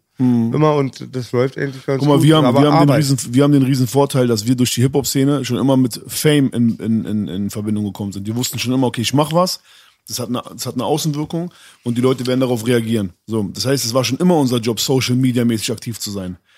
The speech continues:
Speaker 1: Das heißt, so, da, darum sind wir so gut da drin, dass wir, wir wissen, was passiert, wenn wir was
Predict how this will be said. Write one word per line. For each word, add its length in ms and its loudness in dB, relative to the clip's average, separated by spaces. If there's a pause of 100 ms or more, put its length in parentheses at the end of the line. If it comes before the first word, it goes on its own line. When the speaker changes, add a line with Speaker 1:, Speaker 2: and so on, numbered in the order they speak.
Speaker 1:
Das 120 -8
heißt, 240 0
so, 260 0
da, 220 -4
darum 280 2
sind 120 4
wir 80 2
so 100 -2
gut 180 0
da 100 4
drin, 280 -6 (140)
dass 180 -6
wir, 240 0
wir 100 -4
wissen, 360 0
was 180 -2
passiert, 360 -2
wenn 120 0
wir 100 -2
was 240 -4